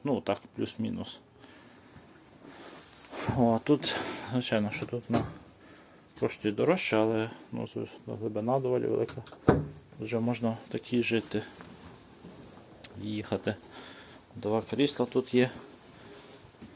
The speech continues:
Ось, він просторий.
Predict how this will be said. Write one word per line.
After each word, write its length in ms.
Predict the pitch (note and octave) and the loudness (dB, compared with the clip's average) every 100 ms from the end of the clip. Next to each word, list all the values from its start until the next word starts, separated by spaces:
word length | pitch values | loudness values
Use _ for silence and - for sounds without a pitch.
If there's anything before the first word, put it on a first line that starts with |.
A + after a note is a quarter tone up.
| - - - - - - - - - - - - - - - - - | -20 -20 -20 -20 -20 -20 -20 -20 -20 -20 -20 -20 -20 -20 -20 -20 -18
Ось, 520 | A#2+ A2+ G#2+ G#2 - - - - - | -10 -6 -4 -4 -6 -10 -16 -18 -8
він 140 | A2+ G#2+ - - | -6 -6 -10 -2
просторий. 640 | A#2 G#2+ - C3+ C#3+ C3 | 0 0 2 4 6 4